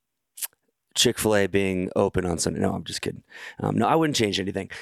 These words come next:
Um, but there are some things I would like to change about my habits and my lifestyle, um, moving forward in twenty twenty-four, 'cause we were talking about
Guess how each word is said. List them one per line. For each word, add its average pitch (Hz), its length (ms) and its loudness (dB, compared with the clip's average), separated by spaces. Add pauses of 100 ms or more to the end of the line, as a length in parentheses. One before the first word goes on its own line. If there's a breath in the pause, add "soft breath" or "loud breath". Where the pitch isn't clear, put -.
(140 loud breath)
Um, 117 340 4
but 151 380 2
there 123 200 4
are 131 120 6
some 127 160 0
things 120 300 2
I 117 140 6
would 117 160 2
like 110 160 2
to 104 100 -4
change 107 340 0
about 101 260 2
my 98 100 0
habits 135 440 2
and 110 120 0
my 101 100 0
lifestyle, 117 640 2 (320 loud breath)
um, 104 300 4
moving 110 340 0
forward 127 340 0
in 107 60 -4
twenty 113 200 -2
twenty-four, 110 420 0
'cause 101 180 -4
we 110 80 -4
were 107 80 -4
talking 120 280 0
about 104 280 2